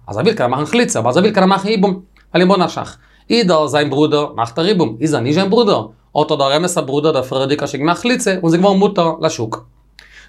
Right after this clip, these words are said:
ווי זיין די צוויי מענער, איז אויו אחד ישראל ואחד כהן. איז דער געבוירן, וואס מען ווייסט נישט,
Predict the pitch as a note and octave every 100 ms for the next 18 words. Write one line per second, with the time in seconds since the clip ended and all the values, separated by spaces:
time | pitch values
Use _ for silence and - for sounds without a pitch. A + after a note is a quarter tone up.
0 | C3 G3 D#3+ F3 F#3 C#3 C3 F3 E3+ E3+
1 | D#3 C#3+ C3 - F#3 E3 E3 F3 E3+ C#3+
2 | C3 D3+ E3 E3+ E3 A#2 D3+ - - B2+
3 | G#2 F#2+ - _ _ _ B2+ A#2+ D#3+ C#3+
4 | C3 D#3 D#3 C3 B2 C3+ D3+ D#3 D3+ C3
5 | A#2+